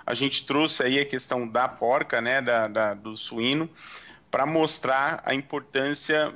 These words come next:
é, desse, igual esse é um animal que ele tá já num sistema em grupo, ele já tá, é, tendo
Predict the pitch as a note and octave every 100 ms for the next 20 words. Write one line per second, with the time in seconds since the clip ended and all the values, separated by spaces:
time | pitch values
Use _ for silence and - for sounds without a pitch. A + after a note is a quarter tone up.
0 | - B2 B2 B2 A#2+ A#2+ A#2 - - A#2+
1 | A2+ B2+ - A#2 A2 A#2+ A#2 A#2+ - C#3
2 | C#3 C3+ C3 C3+ D3 C#3 - C3 C3 B2+
3 | C3 D3 E3 D3+ - - B2+ C3+ D3+ C#3+
4 | C3+ B2 C3 - C3 D3 D3 - B2 B2
5 | A#2+ A#2+ C#3 D#3 D#3 C#3+